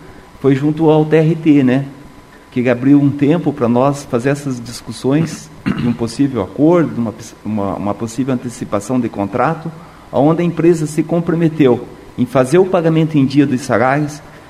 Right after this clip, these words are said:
e fazer a melhora constante do transporte, com mais ônibus, mais qualidade, e o que não ocorreu em nenhum,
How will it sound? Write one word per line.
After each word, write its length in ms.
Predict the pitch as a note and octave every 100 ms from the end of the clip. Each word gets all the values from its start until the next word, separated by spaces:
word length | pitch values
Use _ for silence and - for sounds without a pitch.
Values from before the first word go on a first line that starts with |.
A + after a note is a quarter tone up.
| -
e 80 |
fazer 260 | B2+ B2+ C3
a 40 |
melhora 420 | D3 C#3 C#3+ C#3 C3+
constante 720 | - F#3 F#3+ - D3+ D3 D3
do 180 | C3+ B2+
transporte, 720 | - B2+ - - C3 C#3 C#3
com 120 | -
mais 320 | B2 G#2+ G#2
ônibus, 640 | A#2 C3 C#3+ C#3+ B2 - - - -
mais 200 | A2 A2+
qualidade, 640 | - A2 G2+ A#2 B2+ C#3 C#3 - - -
e 80 | C3
o 60 | C#3
que 140 | D#3+
não 280 | D#3 D#3+ E3
ocorreu 480 | D#3 D3+ B2+ C#3 C#3+
em 60 |
nenhum, 360 | C#3+ C3+ C#3+